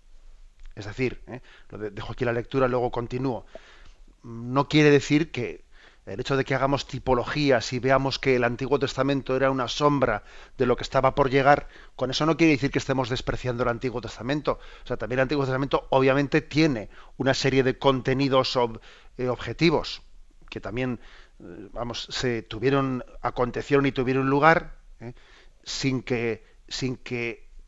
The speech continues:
um, tengan que estar directamente relacionados con cada uno de ellos con un pasaje del Nuevo Testamento. No. Eh, ha existido, pues, también un acontecer normal de la historia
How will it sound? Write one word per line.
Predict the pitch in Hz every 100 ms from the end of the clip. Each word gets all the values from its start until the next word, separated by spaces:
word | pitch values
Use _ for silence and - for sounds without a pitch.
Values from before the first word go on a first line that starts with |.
| - - - -
um, | 135 120 117
tengan | - 135 147 147
que | 131
estar | - 143 139 - - -
directamente | 131 120 113 147 147 143 143 143 143 135 143
relacionados | 135 135 123 135 139 139
con | - 135 131 120
cada | 135 117
uno | 135 147 147
de | 143
ellos | 139 151 - - - -
con | - 131
un | 143 151
pasaje | 143 135 135 143
del | 127 127
Nuevo | 127 123
Testamento. | 120 - 120 143 160 - 95 - -
No. | 127 123 - - - -
Eh, | 95 -
ha |
existido, | - 98 - 117 135 - - -
pues, | - 110
también | 110 131
un | 139
acontecer | 139 147 139 139 127 143
normal | 135 131 147 143
de | 123
la |
historia | 113 - 151 139